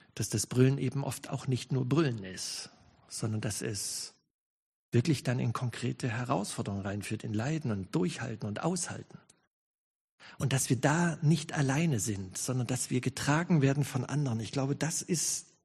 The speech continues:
der Sinn auch dieses Textes, dass, dass er sensibilisieren möchte, dass, dass, das ist unser Anteil vielleicht an den Leiden von Jesus.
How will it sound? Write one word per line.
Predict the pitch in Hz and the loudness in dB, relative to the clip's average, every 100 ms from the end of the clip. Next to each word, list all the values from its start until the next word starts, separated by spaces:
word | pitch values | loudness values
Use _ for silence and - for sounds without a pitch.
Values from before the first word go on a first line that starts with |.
| _ _ | _ _
der | - 113 | -2 0
Sinn | 110 190 185 | 4 4 4
auch | - - | 0 -6
dieses | - 151 131 - | -2 -2 -2 -4
Textes, | - 151 - - 90 - - - - - | -4 -4 -6 -6 -6 -8 -10 -12 -12 -6
dass, | 123 - - | -4 -4 -2
dass | 143 - | -2 0
er | 160 131 | 0 4
sensibilisieren | 165 156 143 135 147 143 123 180 208 196 | 6 6 6 6 8 6 6 2 2 4
möchte, | 185 - 160 | 2 0 -4
dass, | 160 - - - - - | -2 -4 -6 -10 -12 -2
dass, | 170 - - - _ _ _ _ | 0 0 -6 -14 _ _ _ _
das | - 143 | 0 2
ist | 208 - - - _ - _ _ _ - _ - | 2 0 -4 -10 _ -20 _ _ _ -20 _ 10
unser | 202 247 220 - | 10 10 6 6
Anteil | 196 208 156 127 | 4 4 2 2
vielleicht | - 131 - | 2 0 0
an | 143 | 2
den | 139 | 4
Leiden | 127 147 160 | 4 4 2
von | - 170 | 0 0
Jesus. | 147 87 82 - - | 2 0 -4 -12 -14